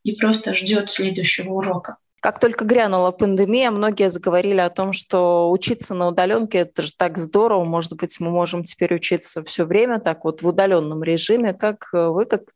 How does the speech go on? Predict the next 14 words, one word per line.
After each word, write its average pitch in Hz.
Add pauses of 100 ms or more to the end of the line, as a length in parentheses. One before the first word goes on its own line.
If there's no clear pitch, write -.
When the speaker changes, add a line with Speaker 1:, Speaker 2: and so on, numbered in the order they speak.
(120)
Speaker 2:
специалист, - (640)
а, - (100)
оптометрист, 185
смотрите 196
на 165
вот 190
такую 180
перспективу, 175
что -
дети 175
могут 165
учиться, -
в 233
принципе, 185